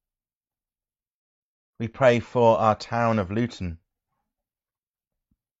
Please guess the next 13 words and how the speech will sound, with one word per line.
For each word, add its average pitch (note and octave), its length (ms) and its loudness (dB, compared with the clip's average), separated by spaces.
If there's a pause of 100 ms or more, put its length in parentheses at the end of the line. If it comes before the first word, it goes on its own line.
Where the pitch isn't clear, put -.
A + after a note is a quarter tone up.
(240)
We A2 120 -8
pray B2+ 240 0
for - 120 -8
the A2 80 -2
council B2 540 -2
as A2+ 140 0
they A2+ 160 2
lead A2+ 260 -4
us G#2+ 160 -4
through, B2 360 -6 (420)
uh, A2 180 -6
this A2+ 180 -6
pandemic, G#2+ 800 -10